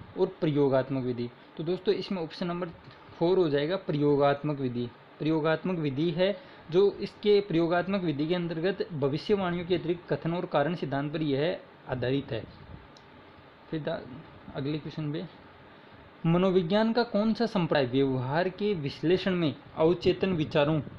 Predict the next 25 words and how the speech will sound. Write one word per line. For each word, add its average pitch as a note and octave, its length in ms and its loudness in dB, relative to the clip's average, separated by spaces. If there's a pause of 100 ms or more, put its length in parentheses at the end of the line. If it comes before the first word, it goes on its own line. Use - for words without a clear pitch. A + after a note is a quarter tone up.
(460)
भावनाओं C#3 580 0 (120)
एवं E3+ 140 -4 (120)
स्मृति D3 420 -2
पर F3 160 2
आधारित A#2 380 0
है? G#2+ 120 -4 (1080)
पहला F3+ 220 2
option F#3+ 300 -4
है G3 60 -4
व्यवहारवाद, C3+ 640 0 (300)
मनोगतिक, E3 640 0 (420)
संरचनावाद, D#3+ 680 0 (380)
सामाजिक E3 480 0
सांस्कृतिकवाद। C#3+ 1700 -2 (500)
तो F#3 120 2
दोस्तों, F#3 320 -2
इसके - 340 -6
अंदर G3 180 -2
option - 340 -4
number F#3+ 200 -2
second F3+ 400 -4
है F#3+ 140 0
मनोगतिक E3+ 600 0
सिद्धांत। B2 440 -2 (420)
मनोगतिक D#3 760 -2